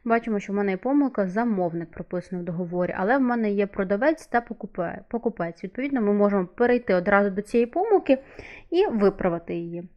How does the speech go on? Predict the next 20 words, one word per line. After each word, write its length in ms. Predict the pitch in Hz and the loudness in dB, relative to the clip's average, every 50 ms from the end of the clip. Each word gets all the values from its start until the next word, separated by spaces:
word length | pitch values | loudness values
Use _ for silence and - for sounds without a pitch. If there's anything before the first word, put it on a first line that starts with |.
| - - - - - - - _ - - _ _ - - - _ | -20 -20 -20 -20 -20 -20 -20 _ -20 -20 _ _ -20 -20 -6 _
Або 260 | 226 214 214 294 302 | 0 4 6 6 6
також 440 | - - 240 240 247 240 240 208 - | 6 8 6 4 4 4 -2 -2 -2
аналізуються 600 | 214 196 185 180 180 170 190 226 262 262 - - | 0 0 0 -2 -2 0 0 0 0 2 -2 -4
помилки 440 | 226 - 196 208 233 240 233 - 208 | -4 -2 -2 0 0 -2 -4 -6 -4
в 60 | 196 | -2
нумерації. 720 | 220 240 254 254 240 214 180 160 165 - - - 156 180 - - - - - - - - _ | 0 0 2 2 2 2 2 0 0 -4 -8 -12 -14 -14 -14 -18 -20 -20 -20 -20 -20 -14 _
Можемо 340 | - 247 254 220 214 208 196 | 2 2 4 4 4 4 2
перейти 460 | 190 - - 226 240 247 247 - 214 | 2 2 2 4 4 4 4 2 0
до 120 | 185 185 185 | 0 0 -4
помилки, 580 | - - 311 392 427 403 339 320 - - 269 | -2 -2 -2 0 2 2 2 2 0 -2 -2
пункт 340 | 254 262 - 233 220 202 - | -2 0 -2 -2 -2 -2 -4
п'ять 260 | - - 208 196 202 | 2 2 2 4 4
один 260 | 202 185 175 190 196 185 | 0 -2 0 -2 -4 -2
три, 240 | - 254 277 311 381 415 415 - - - - - - - _ | -2 0 2 2 2 0 -4 -8 -16 -20 -20 -20 -20 -6 _
бачимо 540 | 220 202 220 220 214 214 - 214 208 202 202 | 4 6 6 6 6 4 0 -4 -2 0 0
його 380 | 196 180 202 202 190 - - | 0 0 0 0 0 -2 -4
у 180 | - 208 202 190 | -6 -8 -8 -8
самому, 640 | - - 202 196 202 196 185 180 175 170 - - - | -6 -4 -2 0 0 0 0 -2 -6 -8 -8 -8 -8
а, 200 | 180 180 180 180 | -8 -6 -6 -4
договорі, 800 | 180 196 196 196 208 214 196 208 247 311 349 403 370 349 320 | -4 -2 -2 -2 -2 -4 -4 -4 -2 -2 0 0 0 0 -2